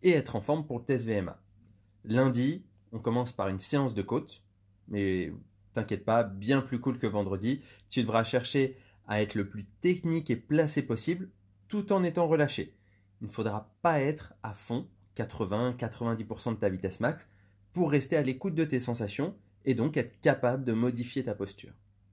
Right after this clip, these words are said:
Mercredi, WOD long qui va allier renforcement musculaire général et course à pied. Un wod long pour privilégier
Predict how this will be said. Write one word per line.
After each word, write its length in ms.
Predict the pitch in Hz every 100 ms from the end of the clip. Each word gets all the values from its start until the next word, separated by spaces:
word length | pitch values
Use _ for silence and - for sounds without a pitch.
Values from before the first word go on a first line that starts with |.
| _ _ _ _
Mercredi, 800 | 104 98 104 - 120 120 170 190 -
WOD 320 | 120 139 147
long 280 | 127 127 170
qui 160 | 180 117
va 140 | 113
allier 280 | 113 113 113
renforcement 640 | 110 175 185 180 - 156
musculaire 420 | 143 135 131 120
général 440 | 104 107 104 165 185 - _ _ _ -
et 120 | 190
course 260 | 190 175 -
à 60 | 147
pied. 240 | 95 - _ _ _ -
Un 80 | 123
wod 200 | 139 127
long 220 | 156 170
pour 160 | 120
privilégier 760 | - 156 143 143 131 135 131 131